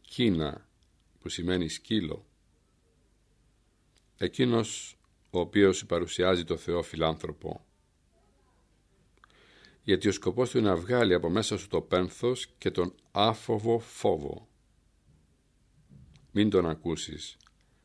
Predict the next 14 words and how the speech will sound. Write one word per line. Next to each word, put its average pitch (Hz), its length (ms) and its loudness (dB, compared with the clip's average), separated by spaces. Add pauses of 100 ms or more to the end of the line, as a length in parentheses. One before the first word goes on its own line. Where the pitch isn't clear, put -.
(120)
παρά 82 220 -2
μόνο 90 400 2
όταν 87 280 -2
τυχόν 90 280 -4
ειδείς 87 240 0
τον 87 140 -6
εαυτό 82 420 -2
σου 92 140 -6
να 82 100 -4
παρασύρεται 82 880 -2 (560)
σε - 200 -6
βαθιά 82 340 -2
απόγνωση. 78 800 -6 (4000)
Δωδέκατον. 90 760 0